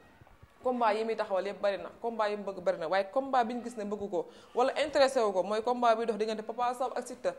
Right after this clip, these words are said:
nga xam ne ki nga xam ne mooy Pape Abdou Fall, borom Pape Production moo ko taxawaloon, mu daal di yàqu, antuwul. Ñii xaar nag combat boobu, kan moo ko war a tëggaat, ñu leeralaat combat boobu. Ba léegi nag Mamady Ndiaye, ki nga xam ne mooy doomu Robert,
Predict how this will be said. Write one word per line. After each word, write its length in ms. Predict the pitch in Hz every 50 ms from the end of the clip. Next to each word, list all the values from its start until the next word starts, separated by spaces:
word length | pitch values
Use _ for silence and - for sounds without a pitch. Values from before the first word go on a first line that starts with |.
| - - - - -
nga 120 | 190 226
xam 100 | 240 240
ne 80 | 233 226
ki 80 | 233 240
nga 80 | 240
xam 100 | 233 233
ne 100 | 214 202 202
mooy 120 | 208 196 196
Pape 260 | - 247 240 - -
Abdou 180 | 220 214 214 220
Fall, 200 | 220 214 185 180
borom 180 | 208 214 214 208
Pape 220 | - 240 - -
Production 440 | - 233 220 196 208 202 - 196 196 202
moo 100 | 208 214
ko 40 | 214 -
taxawaloon, 420 | 214 202 196 196 185 180 170 185
mu 60 | 196 202
daal 160 | 202 208 202
di 80 | 202 208 - - -
yàqu, 300 | 208 196 175 - - 170 - - - - - - -
antuwul. 440 | 220 240 233 240 220 185 170 170 170
Ñii 120 | 202 220 226 -
xaar 160 | 214 196 190
nag 140 | 196 220 -
combat 320 | 233 226 214 196 196 185
boobu, 120 | 180 175 180 -
kan 80 | 262 269
moo 180 | 262 254 254
ko 80 | 240 220
war 60 | 208
a 40 | 196
tëggaat, 360 | 196 202 180 180 180 175 185
ñu 100 | 208 208
leeralaat 420 | 208 208 202 196 196 190 185 180 -
combat 300 | - 185 180 175 170 160 156
boobu. 220 | 156 160 135 156 - - - - - - - - -
Ba 100 | 196 233
léegi 240 | 247 262 269 269 247
nag 160 | 233 233 240 240 -
Mamady 480 | 208 208 220 226 233 233 226 214 202 208
Ndiaye, 280 | 202 190 185 175 165 165 165 - - - - - _ - -
ki 40 | 214
nga 80 | 233 226
xam 80 | 220
ne 60 | 202 202
mooy 200 | 202 202 196 190
doomu 260 | 190 196 196 196 185
Robert, 400 | 190 180 180 180 170 165 170